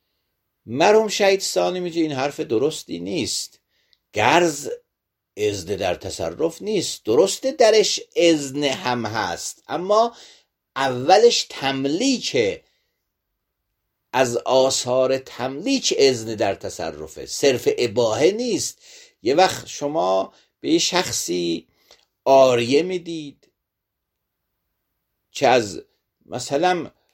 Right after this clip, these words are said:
خونه شما استفاده کنه، این اذن در تصرفه، عاریه هست. در عاریه هم ممکنه بیایم بگیم تملیک انتفاعه، در هر حال این یه نوع اذن در تصرفه،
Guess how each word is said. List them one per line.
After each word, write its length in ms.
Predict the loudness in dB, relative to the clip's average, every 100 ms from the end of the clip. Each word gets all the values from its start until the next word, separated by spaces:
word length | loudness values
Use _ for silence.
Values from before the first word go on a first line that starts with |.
| _
خونه 560 | -14 -6 -2 0 2 2
شما 320 | 0 -2 0
استفاده 560 | 0 0 -2 0 0 -2
کنه، 540 | -4 -6 -6 -10 -12 -10
این 160 | -2
اذن 360 | 6 6 6 -2
در 160 | -2 -4
تصرفه، 640 | -6 -10 -10 -10 -16 -20 _ _ _ _
عاریه 500 | -4 -2 -2 -2 -2
هست. 480 | 0 -4 -6 -8 -14 _ _ _ _ _ _ _ -12 -12 -14 _ _
در 160 | -2 0
عاریه 520 | 2 2 2 2 0
هم 300 | 0 -4 -8 _ -10
ممکنه 460 | -10 -6 -6 -4
بیایم 280 | 0 0 0
بگیم 220 | -6 -8
تملیک 600 | -8 -8 -6 -4 -4 -2 -2
انتفاعه، 840 | -2 -2 -2 2 2 4 4 0 -6 _
در 160 | 0 0
هر 220 | 2 0
حال 340 | 2 4 4 2 -10 _ _ _
این 280 | -6 -6 4
یه 140 | 6
نوع 180 | 6 4
اذن 260 | 4 2 2
در 160 | 2
تصرفه، 760 | 2 -4 -4 -4 -6 -12 -14